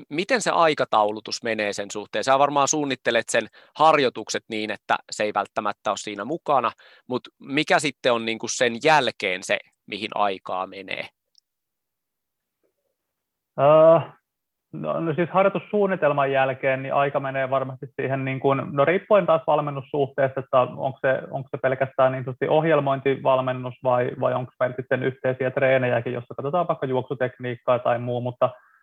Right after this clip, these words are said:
Speaker 2: kyllähän se on siihen ohjelman muokkaamiseen ja, ja tota, sellaiseen, öö, seuraamiseen ja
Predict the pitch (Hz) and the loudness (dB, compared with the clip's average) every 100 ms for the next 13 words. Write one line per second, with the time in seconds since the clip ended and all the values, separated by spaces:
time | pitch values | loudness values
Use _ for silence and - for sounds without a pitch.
0 | _ _ 120 135 156 185 190 180 156 165 | _ _ -4 0 0 0 0 2 2 4
1 | 147 143 139 139 135 147 131 131 123 123 | 2 0 2 2 2 0 0 -2 -4 -4
2 | 123 120 - 123 - 120 - 117 - - | -2 -2 0 -2 -2 -2 2 2 2 -4
3 | 123 123 127 123 120 _ _ _ _ _ | -6 -2 0 0 -4 _ _ _ _ _
4 | _ _ _ _ - 143 123 127 127 _ | _ _ _ _ -16 -4 0 0 0 _
5 | _ _ _ _ _ _ _ _ - 156 | _ _ _ _ _ _ _ _ 2 4
6 | 185 170 151 143 143 131 135 139 | 6 6 4 2 2 2 2 2